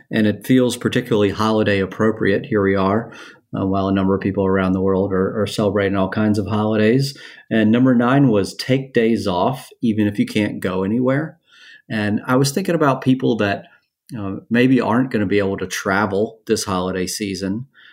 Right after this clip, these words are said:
and they might be tempted to just jump in and keep on working. And I just w-, thought, "Hey, let's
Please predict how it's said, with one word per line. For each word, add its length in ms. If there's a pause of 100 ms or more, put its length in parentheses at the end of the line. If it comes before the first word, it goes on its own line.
(200)
and 440
they 100
might 300
be 100
tempted 460
to 100
just 260
jump 260
in 200
and 140
keep 220
on 280
working. 500 (560)
And 220
I 100
just 260
w-, 160 (100)
thought, 340
"Hey, 140
let's 440